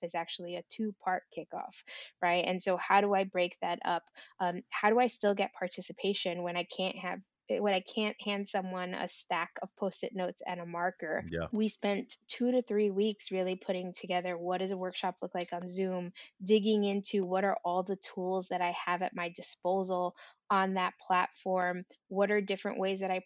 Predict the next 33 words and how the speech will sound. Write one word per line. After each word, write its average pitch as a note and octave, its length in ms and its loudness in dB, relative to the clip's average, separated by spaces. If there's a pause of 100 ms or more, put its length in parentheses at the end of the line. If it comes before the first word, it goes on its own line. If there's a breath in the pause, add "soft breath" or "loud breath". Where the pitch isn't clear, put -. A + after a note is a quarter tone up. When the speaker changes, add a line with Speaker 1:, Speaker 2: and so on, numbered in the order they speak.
Speaker 1:
prompt F3+ 260 -6
engagement. F#3 640 -4
So G3 200 -2
even, G#3+ 320 2
like, F#3+ 180 -2
when F#3+ 160 0
I F#3 140 0
start F#3 520 0
a F3+ 80 2
workshop F3+ 680 -4
specifically G3 720 -2
as F#3+ 100 0
opposed F3+ 340 -6
to - 100 -4
a - 40 -4
presentation F3+ 800 -8
on F3 220 -8
Zoom, G#3+ 320 2 (400 loud breath)
I F#3+ 140 8
have G3 200 0
to G3+ 80 -10
tell F#3+ 220 2
people F#3 320 -4
the F#3 100 -2
ground F#3 480 -4
rules F#3+ 300 -2
are F#3 200 4
you F#3 180 -2
need F3+ 200 -6
to G3 100 -8
leave F#3+ 300 -4
your G3 140 0
volume F3+ 440 -4